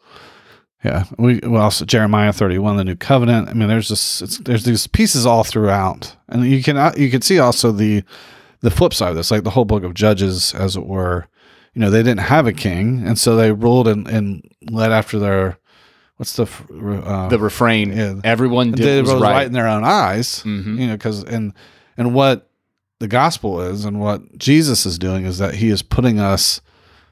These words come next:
Speaker 1: rightly under his rule. And that, and that's mainly what this kind of, this whole point's about, is that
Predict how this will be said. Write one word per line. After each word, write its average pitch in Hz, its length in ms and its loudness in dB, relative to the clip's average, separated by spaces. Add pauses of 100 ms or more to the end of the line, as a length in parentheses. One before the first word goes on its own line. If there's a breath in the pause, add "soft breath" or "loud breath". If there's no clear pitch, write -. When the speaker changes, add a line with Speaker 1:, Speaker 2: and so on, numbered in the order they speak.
(180 soft breath)
Speaker 1:
rightly 110 560 2
under 98 240 0
his 85 280 -4
rule. 58 380 -8 (440 loud breath)
And 92 140 0
that, 87 200 0
and 95 100 4
that's 92 360 0
mainly 98 480 2
what 90 160 0
this 90 160 -2
kind 87 220 -6
of, 69 60 -8
this 85 140 -6
whole 90 180 -2
point's 73 340 -6
about, 71 400 -4
is 85 100 -2
that 85 260 0